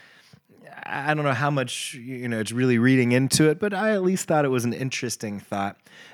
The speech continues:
Um, so in verse four, it said, "Your clothing did not wear out on you, and your foot did not swell these forty years." Um, the author brought up, he said, "Well, does that kind of,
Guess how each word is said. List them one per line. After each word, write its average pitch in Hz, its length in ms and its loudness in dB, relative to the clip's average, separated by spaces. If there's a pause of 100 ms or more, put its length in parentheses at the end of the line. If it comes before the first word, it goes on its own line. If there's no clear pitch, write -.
(100)
Um, 139 240 2
so 151 180 4
in 147 100 0
verse 170 280 -2
four, 131 500 -2 (720)
it 127 120 -4
said, 135 220 0
"Your 120 120 0
clothing 147 440 0
did 135 140 2
not 123 220 2
wear 127 220 2
out 107 300 4
on 113 200 -2
you, 101 260 -2 (320)
and 131 100 -2
your 120 100 -2
foot 156 300 -4
did 139 140 0
not 123 180 0
swell 131 320 -2
these 117 160 0
forty 131 300 -2
years." 113 480 -2 (540)
Um, 131 380 2 (520)
the 156 360 -2
author 175 340 -4
brought 147 240 -2
up, 139 240 0
he 143 260 -4
said, 139 220 -6
"Well, 143 300 -2
does 143 180 -4
that 160 240 -2
kind 151 300 -2
of, 196 260 -4